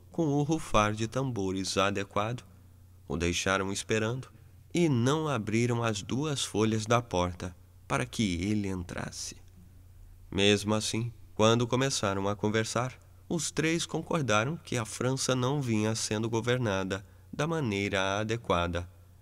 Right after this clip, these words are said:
e que algo precisava ser feito. Os dois diretores devolveram a visita no dia seguinte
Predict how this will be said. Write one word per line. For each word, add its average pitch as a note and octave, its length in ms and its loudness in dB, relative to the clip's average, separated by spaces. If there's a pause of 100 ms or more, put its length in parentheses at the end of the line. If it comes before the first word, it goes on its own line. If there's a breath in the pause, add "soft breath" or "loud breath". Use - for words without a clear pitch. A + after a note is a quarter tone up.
(220)
e C#3+ 100 -2
que D3+ 240 0
algo A#2 340 2
precisava G#2+ 920 -4
ser A2 220 -4
feito. - 520 -12 (1000)
Os D#2+ 240 -4
dois G2 280 4
diretores A2 680 4
devolveram A#2 580 2
a G#2 80 2
visita A2 540 0
no A2 160 -2
dia A2 340 -2
seguinte F2 720 -6